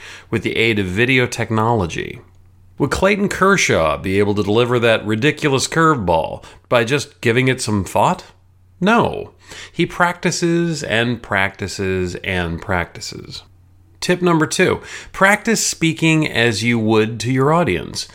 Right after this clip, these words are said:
Do not just think of your speech in your head. Do not just write words on paper. Don't just type an outline.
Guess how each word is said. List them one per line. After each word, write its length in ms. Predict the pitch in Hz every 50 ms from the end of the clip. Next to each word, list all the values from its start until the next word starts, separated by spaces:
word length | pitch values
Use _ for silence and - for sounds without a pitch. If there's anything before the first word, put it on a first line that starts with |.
| - - - - - - - 123
Do 260 | 110 147 170 180 180
not 420 | 185 190 196 202 180 - - -
just 360 | 113 123 165 175 160 - - -
think 400 | - - 190 170 131 120 - -
of 220 | - - 127 120
your 160 | 123 131 131 123
speech 540 | - - - - 165 127 104 90 - -
in 280 | - - 123 120 120 127
your 140 | 131 131 117
head. 440 | 131 160 165 123 101 - - - - - - - 117
Do 220 | 98 127 151 165 170
not 320 | 170 170 175 175 - -
just 260 | 127 143 156 143 - - 131
write 580 | 120 120 117 117 139 156 165 165 160 - 117
words 540 | - 110 113 143 156 151 143 123 113 101 -
on 320 | - - 120 123 127 123
paper. 580 | 123 - - 139 135 139 - - - 123 - - _ -
Don't 320 | 160 170 180 202 190 -
just 400 | 127 131 160 170 151 - - -
type 280 | - - 156 156 151 -
an 100 | 147 131
outline. 600 | 135 143 143 - - 92 82 - 50 - - -